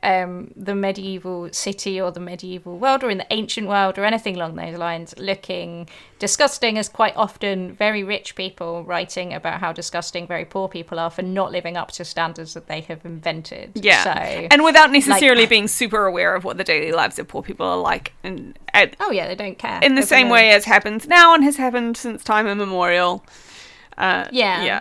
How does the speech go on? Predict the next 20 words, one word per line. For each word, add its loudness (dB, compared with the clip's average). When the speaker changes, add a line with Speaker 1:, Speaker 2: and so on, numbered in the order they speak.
Speaker 1:
Like, -2
things 0
like 2
not 2
having, -4
like, -4
having 2
very -2
clean -8
collars -8
and -14
cuffs -8
was -12
a -10
thing, -8
like, -10
during -8
the -12
linen -10
situation. -12